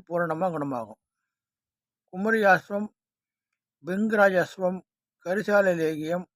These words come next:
ஜவாரிஷ், அமிலா ஷாதா, சர்பத் தினார், திராட்சாதி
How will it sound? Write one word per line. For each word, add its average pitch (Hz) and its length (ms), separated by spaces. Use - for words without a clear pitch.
ஜவாரிஷ், 185 560
அமிலா 180 340
ஷாதா, 156 320
சர்பத் 175 420
தினார், 175 380
திராட்சாதி 180 480